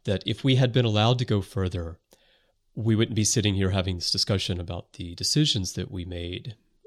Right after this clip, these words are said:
Do, do you think that if they had gone seven seasons and they had had those three additional seasons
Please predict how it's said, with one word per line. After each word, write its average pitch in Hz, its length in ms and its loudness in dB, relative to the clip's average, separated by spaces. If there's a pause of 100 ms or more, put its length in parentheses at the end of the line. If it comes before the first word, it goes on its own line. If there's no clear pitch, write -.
(460)
Do, 113 440 2 (600)
do 123 100 2
you 127 60 6
think 151 420 0
that 117 460 0
if - 460 -4
they 117 120 4
had 139 240 4
gone 127 180 6
seven 104 300 2
seasons 95 720 0 (460)
and 104 180 0
they 104 100 4
had 104 180 4
had 110 420 -2
those 104 180 2
three 113 180 0
additional 104 340 -2
seasons 98 600 0